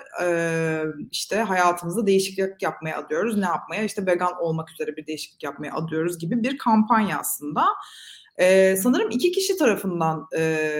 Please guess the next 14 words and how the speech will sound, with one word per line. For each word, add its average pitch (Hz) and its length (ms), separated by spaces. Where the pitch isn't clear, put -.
bu 175 140
başlatılmış. 170 720
Çok - 340
da 190 140
böyle 185 180
hani, 180 200
e, 160 580
ne 156 200
derler, - 300
çok 165 180
büyük 190 500
bir, 185 320
e, - 300
kitle 185 420